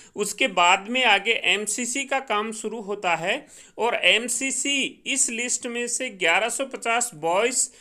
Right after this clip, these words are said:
और चार सौ पचास गर्ल्स की एक लिस्ट सॉर्ट आउट करता है, अ, स्क्रीनिंग टेस्ट के लिए। ये सब कार्रवाई जो फर्स्ट राउंड की काउंसलिंग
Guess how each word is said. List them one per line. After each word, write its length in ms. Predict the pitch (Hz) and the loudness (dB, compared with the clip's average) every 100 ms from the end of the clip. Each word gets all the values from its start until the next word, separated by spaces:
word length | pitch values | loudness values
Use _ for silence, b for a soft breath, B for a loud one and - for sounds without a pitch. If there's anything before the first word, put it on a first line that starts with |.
| B B | B B
और 200 | - 220 | -4 -4
चार 340 | 214 214 202 214 | -2 0 0 0
सौ 180 | 277 262 | -2 -4
पचास 460 | - 247 247 - 165 | -2 2 2 2 -2
गर्ल्स 460 | 165 185 220 - | 2 2 2 0
की 220 | - 262 | 0 -2
एक 320 | 240 220 226 208 | 2 2 2 -2
लिस्ट 380 | 202 240 - | -2 -2 -4
सॉर्ट 360 | 277 240 208 202 | -6 -4 -4 0
आउट 300 | 196 226 - | -2 -2 -2
करता 360 | 202 202 214 202 | -4 -2 0 2
है, 300 | 208 311 - B B - | 2 0 -4 B B 0
अ, 180 | 214 220 233 | 2 4 2
स्क्रीनिंग 640 | - - 277 269 277 277 | 0 0 0 2 0 -2
टेस्ट 540 | 269 180 190 190 - - - | -2 2 2 2 -4 -10 0
के 160 | 190 | 0
लिए। 480 | 143 131 139 123 90 B B B | 0 0 0 0 -2 B B B
ये 260 | 156 220 294 | -2 0 2
सब 320 | - 269 269 | 0 -2 -2
कार्रवाई 560 | 247 214 208 220 254 226 | 0 0 2 2 0 -2
जो 460 | 240 240 226 - | 2 4 2 0
फर्स्ट 400 | - 220 240 - | -4 -2 -2 -2
राउंड 260 | 247 247 240 | -2 0 -2
की 160 | 262 247 | -6 -4
काउंसलिंग 560 | 214 202 208 240 269 | -2 -2 -4 -4 -6